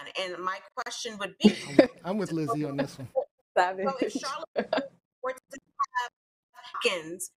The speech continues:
Speaker 1: who won an Oscar for playing, you know, a killer, a serial killer, a deranged serial, serial killer in Silence of the Lambs, would he suggest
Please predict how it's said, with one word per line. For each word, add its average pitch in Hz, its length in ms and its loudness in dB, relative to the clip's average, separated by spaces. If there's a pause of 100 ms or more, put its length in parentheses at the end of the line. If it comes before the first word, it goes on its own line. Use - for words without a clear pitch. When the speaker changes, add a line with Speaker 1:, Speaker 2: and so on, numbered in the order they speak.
(180)
Speaker 1:
who 269 120 0
won 240 140 0
an 220 100 -12 (260)
Oscar 185 540 -8 (260)
for 240 240 -2
playing, 247 540 -6
you 226 140 -8
know, 220 80 -4 (460)
a 196 40 -10 (320)
killer, 254 400 -4 (100)
a 196 60 -8
serial 269 500 -4 (100)
killer, 160 380 -4 (340)
a 196 40 -2
deranged 302 460 -4
serial, 370 260 -6 (200)
serial 403 380 -4
killer 226 180 -6 (100)
in 202 100 -10
Silence 226 340 -4
of 202 120 -10
the 196 60 -8
Lambs, 240 400 -4 (300)
would 220 120 0
he 277 180 -2
suggest 240 760 -6